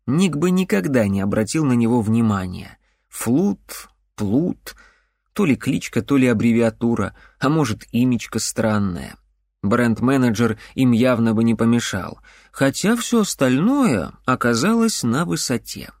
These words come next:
Ник огляделся. Наверняка тут любили останавливаться ролевики. Все сделано под старину. Массивные столы и грубо сколоченные скамьи,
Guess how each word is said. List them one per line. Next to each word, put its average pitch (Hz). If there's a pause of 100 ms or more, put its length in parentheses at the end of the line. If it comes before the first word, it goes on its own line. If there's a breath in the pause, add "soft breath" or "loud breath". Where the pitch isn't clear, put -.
(640)
Ник 143
огляделся. 151 (360)
Наверняка 104
тут 143
любили 135
останавливаться 139
ролевики. 127 (460 soft breath)
Все 123
сделано 113
под 107
старину. 101 (280)
Массивные 101
столы 110 (240 loud breath)
и 117
грубо 113
сколоченные 107
скамьи, 95